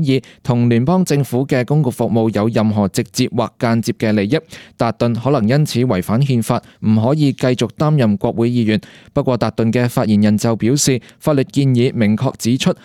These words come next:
佢係未有違反憲法。總理譚寶早前就全國能源保證方案改變立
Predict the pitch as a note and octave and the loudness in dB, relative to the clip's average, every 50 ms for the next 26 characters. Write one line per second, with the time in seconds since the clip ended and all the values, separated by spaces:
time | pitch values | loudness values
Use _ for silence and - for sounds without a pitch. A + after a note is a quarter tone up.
0 | - _ - A#2+ C3 C#3 C#3+ C3+ B2 G#2+ - A#2+ A#2 A#2 A2+ G#2+ A2 A2 A#2+ - | -20 _ -4 0 0 2 2 2 0 -2 -2 -2 0 0 0 0 0 -2 -2 -4
1 | G2+ F#2 F2+ F2 - - G2 G2+ A#2 B2 A#2+ A#2 G#2 F#2+ - A2+ A2+ A2+ - _ | -4 -4 -4 -4 -2 -2 0 0 0 0 0 0 0 0 0 -2 -2 -2 -6 _
2 | - _ _ _ _ _ _ _ _ _ _ _ _ _ _ _ _ _ _ - | -20 _ _ _ _ _ _ _ _ _ _ _ _ _ _ _ _ _ _ -20
3 | - _ _ _ _ _ _ _ _ _ - - B2+ C3 B2+ A#2 A2 G#2+ G2+ G#2 | -20 _ _ _ _ _ _ _ _ _ -4 -2 0 0 2 2 2 2 2 2
4 | A2+ C3+ C#3 - A#2+ A#2 D3 C#3 - - A#2+ A2+ A2+ - C3+ B2 A#2+ A#2+ - - | 0 0 0 0 0 0 0 0 0 0 0 0 0 0 0 0 0 0 0 0
5 | A#2 A2 G2+ C3 - A#2+ G#2+ G#2+ G#2+ G#2 G#2+ A2 G2 A#2+ D3 D3 D3 C3+ B2+ - | -2 0 0 -2 -2 0 0 0 2 2 0 0 0 0 0 0 0 -2 -2 0
6 | - D#3+ D#3+ D#3+ D3+ C3+ C3 B2+ - G#2+ B2 B2 D3 C3+ | 0 0 2 2 2 2 0 0 0 -2 -2 0 0 0